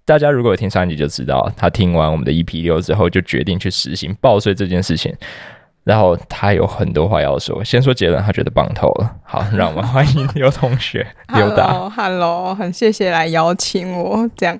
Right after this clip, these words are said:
Speaker 2: 子。好，其实应该算是某方面来讲，我也是主动。
Speaker 1: 呃，对，他觉得他要传教了，<laughs> 我的天哪！先跟大家讲你最特殊的背景好了，我帮你讲，就是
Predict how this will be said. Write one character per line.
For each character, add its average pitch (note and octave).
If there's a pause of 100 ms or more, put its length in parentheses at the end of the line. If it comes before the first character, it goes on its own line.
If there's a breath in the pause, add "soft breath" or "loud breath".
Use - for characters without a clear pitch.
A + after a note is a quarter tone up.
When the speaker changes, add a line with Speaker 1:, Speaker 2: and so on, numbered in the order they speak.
(120)
Speaker 2:
子。 A3+ (120)
好， F#3
其 A#3
实 C#4
应 C#4
该 B3+
算 A3
是 G#3+
某 E3+
方 F3+
面 F#3
来 A#2
讲， D3+
我 E3
也 F3
是 F3
主 - (100)
动。 D#3 (520 loud breath)
Speaker 1:
呃， -
对， F#2+
他 A#2+
觉 G#2+
得 G#2
他 G#2+ (120)
要 C3
传 A2
教 A#2
了， D2
<laughs> C3
我 A2
的 G2+
天 G#2
哪！ D#2
先 F3
跟 F3+
大 F3
家 E3
讲 G#2+
你 G#2+
最 B2+
特 A#2
殊 A2
的 G2+
背 F#2+
景 D2
好 C2+
了， C2
我 E2
帮 F2+
你 F2
讲， D#2
就 F2
是 F2+